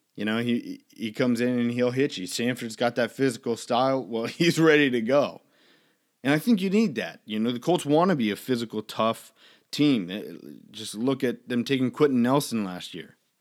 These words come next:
That's what they wanna go, and this guy, this guy fits it. And then you gotta take your ed-, edge rusher, Ben Bena-, Benagu, I believe is how you say it. Um, ed-, edge rusher with potential. You ta-, you take him a little bit later,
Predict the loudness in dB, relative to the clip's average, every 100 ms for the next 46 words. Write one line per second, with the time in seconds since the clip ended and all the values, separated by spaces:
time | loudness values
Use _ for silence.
0 | _ _ _ _ _ -4 0 0 2 2
1 | 2 0 0 0 0 -2 -2 -2 -2 -4
2 | -8 -8 -6 -4 -4 -4 -6 -6 -12 -14
3 | _ _ _ _ 0 4 4 6 4 4
4 | 2 0 0 -2 0 -2 -2 -8 -6 0
5 | 0 0 -2 0 -4 -4 -2 0 0 -2
6 | -4 -6 -16 -8 -4 -2 -2 -4 -4 -4
7 | -4 -8 -12 -10 -6 -2 -2 -4 -4 -4
8 | -4 -2 -2 -2 -6 _ -20 -20 -20 -20
9 | _ -2 0 2 0 -2 -4 -10 -16 _
10 | _ _ _ _ _ _ _ _ -18 -16
11 | -6 -2 -2 -4 -4 0 2 2 0 0
12 | -2 -2 -2 0 0 -6 -12 _ _ _
13 | _ -6 -6 -2 -2 0 -4 -2 -4 -2
14 | -2 -2 0 -2 -2 -2 -2 0 2 2
15 | -2